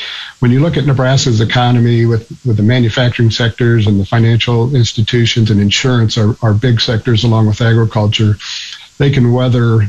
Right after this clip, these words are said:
a recession fairly well. Agriculture is gonna need a couple things. One is, uh, export markets are gonna have to continue to grow, and about the value of exports to the state of Nebraska make up about thirty percent of our ag receipts each year. And so that's a vital part of that.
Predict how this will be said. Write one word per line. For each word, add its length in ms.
a 120
recession 480
fairly 280
well. 280
Agriculture 560
is 100
gonna 380
need 180
a 60
couple 340
things. 420
One 280
is, 400
uh, 360
export 400
markets 540
are 80
gonna 200
have 140
to 80
continue 360
to 80
grow, 500
and 380
about 340
the 320
value 300
of 60
exports 460
to 80
the 20
state 220
of 80
Nebraska 480
make 200
up 120
about 240
thirty 200
percent 340
of 100
our 160
ag 180
receipts 400
each 260
year. 300
And 100
so 120
that's 180
a 60
vital 340
part 320
of 120
that. 280